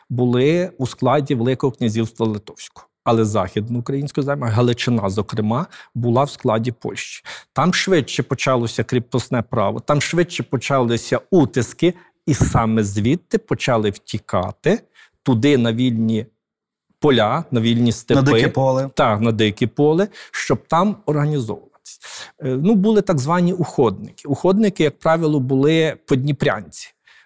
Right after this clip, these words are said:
Speaker 1: Вони ходили ранньої весни в те дике поле,
Speaker 2: На
Speaker 1: в степи,
Speaker 2: промисли,
Speaker 1: ш-,
Speaker 2: так.
Speaker 1: промислами займалися, але на зиму вони вертались додому.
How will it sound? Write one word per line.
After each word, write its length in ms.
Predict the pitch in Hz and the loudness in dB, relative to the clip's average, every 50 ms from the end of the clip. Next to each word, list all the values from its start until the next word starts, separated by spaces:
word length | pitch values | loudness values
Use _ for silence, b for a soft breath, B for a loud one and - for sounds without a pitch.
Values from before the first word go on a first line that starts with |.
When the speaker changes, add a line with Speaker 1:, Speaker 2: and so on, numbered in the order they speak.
| b | b
Speaker 1:
Вони 180 | - - 101 139 | 0 2 2 2
ходили 600 | 139 - 165 143 160 165 156 139 131 127 123 120 | 2 2 0 2 2 4 4 4 4 2 2 0
ранньої 520 | - 139 143 139 135 127 123 123 127 127 123 | 0 0 0 2 2 2 2 2 2 2 2
весни 560 | 120 127 120 - - 139 127 120 117 107 - - _ | 0 -2 -2 -2 -2 0 2 2 2 0 -2 -6 _
в 60 | - - _ _ | -20 -20 _ _
те 140 | - 143 117 | 2 2 2
дике 320 | 107 110 123 113 - - 110 | 2 2 0 0 0 -2 -4
поле, 240 | - - 165 196 | -2 0 2 2
Speaker 2:
На 100 | 226 185 | 4 2
Speaker 1:
в 40 | 151 | 2
степи, 140 | - 151 165 | 2 2 2
Speaker 2:
промисли, 420 | 175 - 175 160 151 208 240 214 | 2 2 2 2 2 2 2 2
Speaker 1:
ш-, 200 | 135 123 - - | 2 0 -2 -4
Speaker 2:
так. 80 | 233 233 | -6 -2
Speaker 1:
промислами 600 | - 233 233 220 202 185 170 - - 180 170 165 | 0 2 2 4 4 2 2 0 0 -2 0 0
займалися, 680 | 147 143 151 151 156 151 147 139 127 127 - - 131 - B B B B B _ _ | 0 0 0 0 0 0 0 0 -2 -4 -6 -8 -10 -12 B B B B B _ _
але 200 | - 135 131 131 | 0 2 4 4
на 140 | 127 127 117 | 4 2 2
зиму 320 | 107 117 117 120 143 147 | 2 2 2 2 2 0
вони 200 | 139 135 127 123 | 0 0 0 0
вертались 460 | 113 117 117 - - 107 110 117 117 | 0 -2 -2 -2 -2 0 0 0 -2
додому. 400 | 123 151 160 165 151 107 104 - | -2 -2 -2 -2 -2 -2 -4 -8